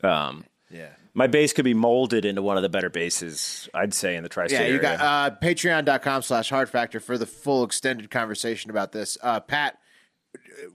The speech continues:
Speaker 2: so you feel like your base it should have been discovered at the right time.
Speaker 1: Yeah, I feel like it's a lo-,
Speaker 2: And
Speaker 1: uh,
Speaker 2: it
Speaker 1: some wasted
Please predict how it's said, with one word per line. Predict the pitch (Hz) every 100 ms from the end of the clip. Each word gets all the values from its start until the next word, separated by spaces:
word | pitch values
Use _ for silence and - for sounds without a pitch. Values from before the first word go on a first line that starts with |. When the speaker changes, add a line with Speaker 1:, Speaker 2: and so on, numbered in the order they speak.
| 185
Speaker 2:
so | 165 165
you | 156 151
feel | - 190 175
like | 160 -
your | 143
base | 135 139 135 - - - _ -
it | 143 131 113
should | - 170
have | 156
been | 131
discovered | 117 - - 135 113 104 92 -
at | 110 -
the | 107
right | 110 101 -
time. | 113 110 98 90
Speaker 1:
Yeah, | 156
I | 156
feel | -
like | 165 139
it's | 127
a |
lo-, | 135
Speaker 2:
And | 120
Speaker 1:
uh, | 127
Speaker 2:
it | 101 -
Speaker 1:
some | 139 123
wasted | 120 117 - 135 123 95